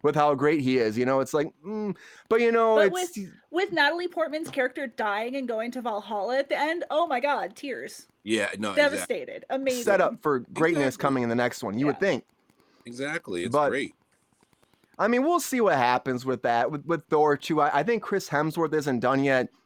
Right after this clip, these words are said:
Speaker 1: It seems like
Speaker 3: Right.
Speaker 1: he's still enjoying doing it. Of course, he has this whole resurgence after they made Thor a little bit more goofy, you know, which was
Speaker 3: Right.
Speaker 1: great because before he was, he was too serious. So Taika
Speaker 3: True.
Speaker 1: really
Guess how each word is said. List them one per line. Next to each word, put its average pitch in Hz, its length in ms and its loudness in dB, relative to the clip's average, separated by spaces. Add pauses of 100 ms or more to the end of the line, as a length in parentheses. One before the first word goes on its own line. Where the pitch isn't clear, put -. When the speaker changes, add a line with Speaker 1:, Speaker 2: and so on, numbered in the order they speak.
(140)
Speaker 1:
It 131 120 0
seems 160 240 -2
like 143 100 0
Speaker 3:
Right. - 80 -6
Speaker 1:
he's 151 160 -2
still 156 200 0
enjoying 135 460 0
doing 131 200 0
it. 131 180 0 (260)
Of 131 100 -6
course, 185 240 0
he 175 100 -2
has 151 200 2
this 151 160 -4
whole 160 120 0
resurgence 143 720 0
after 139 220 0
they 131 140 0
made 131 320 2 (280)
Thor 143 140 4
a 143 40 4
little 139 140 4
bit 127 100 0
more 120 180 2
goofy, 123 480 0 (260)
you 131 100 0
know, 139 140 4
which 175 160 2
was 156 80 0
Speaker 3:
Right. 123 60 -4
Speaker 1:
great 143 220 2
because 123 240 -2
before 139 340 2
he 151 100 2
was, 131 220 0
he 208 100 -6
was 156 140 -2
too 135 140 -2
serious. 110 420 -2
So 113 320 0 (580)
Taika 190 200 2
Speaker 3:
True. 156 80 4
Speaker 1:
really 151 340 2